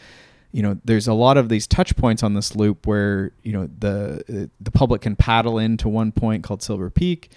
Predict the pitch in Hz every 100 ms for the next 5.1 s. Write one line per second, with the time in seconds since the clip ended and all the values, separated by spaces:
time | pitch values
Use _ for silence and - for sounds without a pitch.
0 | - - _ - 101 101 101 101 101 95
1 | - 110 104 104 98 104 98 98 101 -
2 | 120 110 110 113 - - 107 101 98 101
3 | 101 - 127 110 98 98 107 - 95 101
4 | 104 120 131 131 113 110 - 113 107 -